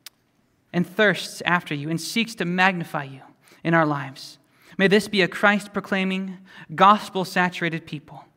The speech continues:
May we all seek one another's growth in him.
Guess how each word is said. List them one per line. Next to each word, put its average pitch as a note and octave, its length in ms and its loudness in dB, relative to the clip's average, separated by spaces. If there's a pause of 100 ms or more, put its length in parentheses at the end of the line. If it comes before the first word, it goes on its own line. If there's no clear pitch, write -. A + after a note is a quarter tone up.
(500)
May F3+ 140 2
we F#3 160 0
all F#3+ 200 6
seek G3+ 360 -6
one F#3 200 -4
another's F3+ 320 -2
growth G3 600 -2 (260)
in E3 200 0
him. G3 560 -4